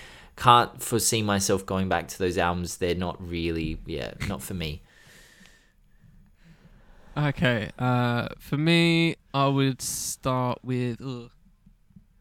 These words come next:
Speaker 2: Okay, um, so I'm gonna go How I Got Over number one. I'm gonna go E. Ew, tough, tough. I'm gonna go Illadelph number two,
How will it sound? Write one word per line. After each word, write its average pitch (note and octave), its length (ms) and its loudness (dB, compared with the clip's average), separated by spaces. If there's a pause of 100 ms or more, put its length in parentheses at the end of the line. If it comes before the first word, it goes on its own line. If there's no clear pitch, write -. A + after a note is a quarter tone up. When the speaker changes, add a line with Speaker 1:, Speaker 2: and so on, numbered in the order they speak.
(1000)
Speaker 2:
Okay, A#2+ 340 -4 (140)
um, C3+ 420 -2
so - 140 -2
I'm C#3+ 100 2
gonna D3 60 0
go D3 300 2
How D#3+ 200 0
I D#3 40 0
Got D3+ 160 -2
Over C#3 220 0
number C3 220 -4
one. D3+ 360 -2 (1120)
I'm B2+ 120 -2
gonna B2+ 80 0
go B2 880 0 (280)
E. A2+ 640 -10 (720)
Ew, C3+ 420 -8 (320)
tough, - 440 -4 (360)
tough. - 580 -4 (380)
I'm D3 80 0
gonna D#3+ 80 4
go F3+ 160 4
Illadelph F3+ 540 2
number D#3+ 220 0
two, B2 480 0